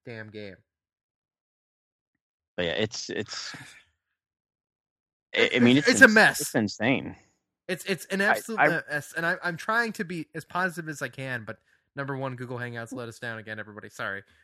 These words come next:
Speaker 1: Number two, this is ridiculous. This is absolutely insane, ridiculous nonsense. I'm, I'm not having, I had fun with Rivals the first week. I had fun the second week. I even had fun the third week when we were trying to,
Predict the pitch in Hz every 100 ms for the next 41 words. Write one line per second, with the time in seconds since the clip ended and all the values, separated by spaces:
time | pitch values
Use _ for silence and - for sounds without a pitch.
0 | _ _ 156 147 139 190 165 127 - _
1 | _ _ _ _ _ _ _ _ _ _
2 | 180 170 - 135 127 - 101 - - 60
3 | - - _ _ _ _ 160 151 151 -
4 | 160 170 - 180 165 151 143 127 160 180
5 | 160 151 135 131 127 135 - 135 123 127
6 | 117 113 104 104 - - _ _ _ _
7 | _ _ _ _ _ - 160 202 208 -
8 | 165 160 151 160 170 170 170 160 - 151
9 | 147 165 170 190 170 165 170 170 175 165
10 | 180 175 - 156 - _ _ _ _ _
11 | _ - 156 160 170 165 170 _ _ _
12 | _ _ 139 - 156 170 - 180 185 _
13 | _ 151 196 196 196 190 202 196 196 -
14 | 196 175 147 127 135 139 139 160 143 139